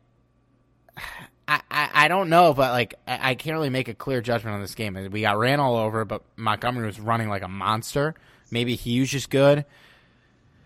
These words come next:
But there are gonna be some holes in this defense that carry over from last year. Obviously, inside linebacker is one of them, although I will say, uh, Reeder and Kenny Young, I, I think, played pretty well, uh, overall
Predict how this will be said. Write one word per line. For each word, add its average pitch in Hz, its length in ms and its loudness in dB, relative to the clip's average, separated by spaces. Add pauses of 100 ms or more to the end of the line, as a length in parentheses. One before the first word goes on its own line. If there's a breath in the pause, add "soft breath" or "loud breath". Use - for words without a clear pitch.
(320 soft breath)
But 156 140 0
there 190 200 6
are 220 100 4
gonna 220 140 -2
be 214 100 0
some 160 160 -6
holes 185 320 4
in 190 60 -2
this 165 140 -2
defense 165 480 0
that 151 120 -2
carry 151 240 0
over 147 260 2
from 135 220 -8
last 135 420 -2
year. 135 340 -2 (540 soft breath)
Obviously, 127 460 6
inside 123 180 0
linebacker 120 400 0
is 113 80 -4
one 117 180 0
of 117 60 2
them, 120 160 -2
although 113 160 -2
I 110 140 2
will 113 100 -4
say, 110 380 -4
uh, 98 400 -2
Reeder 113 400 -2
and 107 100 -8
Kenny 117 300 -2
Young, 107 200 0
I, 104 220 -2
I 110 100 -4
think, 107 160 -8
played 104 280 -6 (480)
pretty 117 240 -2
well, 110 420 2 (340)
uh, 101 400 -2
overall 110 600 0